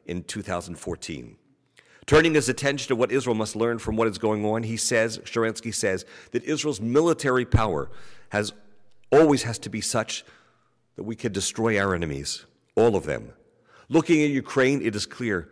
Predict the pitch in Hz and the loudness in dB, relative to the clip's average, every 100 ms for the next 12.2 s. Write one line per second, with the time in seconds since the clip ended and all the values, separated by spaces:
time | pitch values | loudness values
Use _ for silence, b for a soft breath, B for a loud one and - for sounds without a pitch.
0 | b b 135 131 170 180 180 165 143 143 | b b -2 0 -2 0 0 2 0 2
1 | 135 131 127 151 170 131 139 - 147 139 | 0 0 -4 0 0 -2 -4 -4 -6 -4
2 | 120 85 - B B B 185 220 185 170 | -4 -4 -10 B B B -2 2 6 6
3 | 147 135 190 - 175 156 135 127 160 131 | 4 2 2 0 0 4 4 4 4 4
4 | 98 - - _ _ _ _ _ _ - | 2 -6 -20 _ _ _ _ _ _ -12
5 | 151 117 98 120 110 107 107 101 120 139 | -10 -10 -6 -4 -4 -4 -4 -4 -4 -6
6 | 64 - _ _ _ _ _ _ - 110 | -8 -18 _ _ _ _ _ _ -6 -4
7 | 135 143 135 117 101 - - _ _ _ | -2 -2 -2 -4 -8 -14 -20 _ _ _
8 | - 135 170 - - 131 - - 62 - | -8 -8 -8 -8 -4 0 0 0 -8 -10
9 | b b b b 90 120 117 110 107 90 | b b b b -2 -2 -2 -2 -2 -2
10 | 120 104 101 92 _ - - 123 113 104 | -4 -4 -4 -10 _ -8 -6 -4 -4 -2
11 | 101 101 101 95 90 87 82 76 67 58 | -4 -4 -6 -8 -6 -8 -10 -8 -8 -12
12 | - - | -14 -16